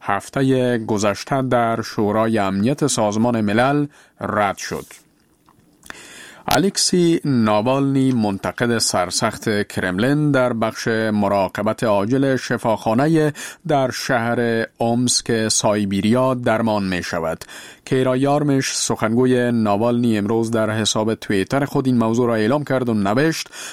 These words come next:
«گمان می‌رود این کمپاین کنندهٔ ضد فساد مسموم شده باشد.»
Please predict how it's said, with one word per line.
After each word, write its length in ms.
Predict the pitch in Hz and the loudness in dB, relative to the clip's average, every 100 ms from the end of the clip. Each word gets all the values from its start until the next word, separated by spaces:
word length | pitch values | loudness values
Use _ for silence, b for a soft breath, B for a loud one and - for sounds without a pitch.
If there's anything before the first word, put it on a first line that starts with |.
| B | B
«گمان 280 | 165 156 151 | -2 0 0
می‌رود 480 | 143 135 127 120 117 | 0 0 2 0 -2
این 220 | - 123 117 | -4 -2 -2
کمپاین 600 | - 104 101 104 101 98 | -4 -4 0 0 0 -2
کنندهٔ 680 | - 98 98 110 127 123 113 | -2 0 2 2 2 2 0
ضد 440 | 110 113 113 113 | 0 -2 -2 -4
فساد 640 | - - 92 - 143 147 | -4 -6 -2 0 2 0
مسموم 680 | 143 135 120 110 - 156 131 | -2 -2 0 -2 0 2 0
شده 300 | 113 110 104 | -2 -2 0
باشد.» 440 | 92 87 87 80 | 0 -2 -4 -8